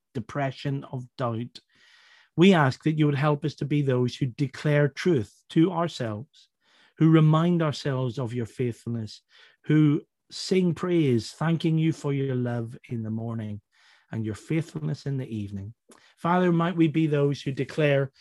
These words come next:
the, um, the end from the beginning, that fools may discern that their end is destruction, so that they too might come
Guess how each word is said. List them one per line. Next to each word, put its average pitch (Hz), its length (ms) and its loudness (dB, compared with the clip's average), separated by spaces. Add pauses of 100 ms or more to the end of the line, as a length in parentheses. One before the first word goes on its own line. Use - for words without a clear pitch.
(360)
the, 131 300 2
um, 127 300 2
the 139 260 2
end 165 460 4
from 156 240 0
the 147 80 2
beginning, 139 580 0
that 131 180 -4
fools 160 640 0
may 139 380 -6 (440)
discern 139 680 2
that 135 200 -4
their 131 240 -4
end 139 520 2 (500)
is 135 220 0
destruction, 120 840 -4
so 127 220 -6
that 135 180 -6
they 131 200 -2
too 139 320 -4
might 113 300 -6
come 110 360 -4